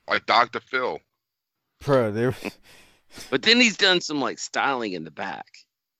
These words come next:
Speaker 2: No, he's got stripes on the, on the sides.
Speaker 3: Racing stripes.
Speaker 2: <laughs> He's
Speaker 1: Didn't
Speaker 2: got
Speaker 1: he have
Speaker 2: ra-
Speaker 1: kinda lo-, like a little rat tail in the back?
Speaker 2: Yes. <laughs> Yeah. It's rid-, it's ridiculous.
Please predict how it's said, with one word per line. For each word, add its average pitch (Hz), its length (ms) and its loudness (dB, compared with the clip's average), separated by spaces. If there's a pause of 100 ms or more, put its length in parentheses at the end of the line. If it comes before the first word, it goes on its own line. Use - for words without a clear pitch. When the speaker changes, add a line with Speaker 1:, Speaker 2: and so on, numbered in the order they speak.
(1040)
Speaker 2:
No, 160 200 4
he's 131 180 2
got 143 280 6
stripes 151 600 2
on 139 160 2
the, 120 120 0 (300)
on 131 160 0
the 113 80 -2
sides. 113 720 2 (580)
Speaker 3:
Racing 123 380 2
stripes. - 720 -6
Speaker 2:
<laughs> - 40 -20
He's 208 120 4
Speaker 1:
Didn't 381 160 4
Speaker 2:
got 247 80 8
Speaker 1:
he 196 60 8
have 190 160 8
Speaker 2:
ra- 180 220 4
Speaker 1:
kinda 175 120 -2
lo-, 151 360 -10
like 147 180 -4
a 143 60 -6
little 147 300 -6
rat 139 300 0
tail 160 400 -4 (220)
in 139 80 -8
the 143 60 -6
back? 139 200 2
Speaker 2:
Yes. 208 520 2
<laughs> - 60 -10
Yeah. 196 220 6
It's - 1000 -10
rid-, 170 320 -6 (260)
it's 170 180 0
ridiculous. 175 1000 2